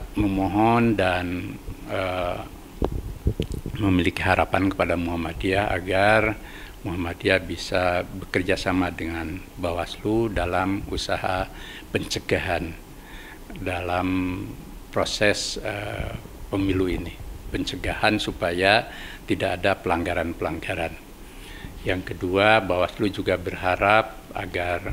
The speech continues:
Muhammadiyah, eh, juga ikut, eh, mengawasi dalam konteks kebangsaan itu bahwa jalannya pemilu ini bisa berjalan dengan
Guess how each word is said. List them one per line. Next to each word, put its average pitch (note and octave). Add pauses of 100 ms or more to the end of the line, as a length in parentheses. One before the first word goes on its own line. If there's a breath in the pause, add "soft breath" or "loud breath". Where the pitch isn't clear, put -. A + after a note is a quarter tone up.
(140)
Muhammadiyah, G2+ (480 loud breath)
eh, E2+
juga F#2
ikut, F#2+ (500 loud breath)
eh, G2 (220)
mengawasi G#2
dalam F2
konteks F#2
kebangsaan F2+ (260)
itu - (400)
bahwa F#2+
jalannya F2
pemilu F#2
ini F#2+
bisa F#2+
berjalan F2
dengan E2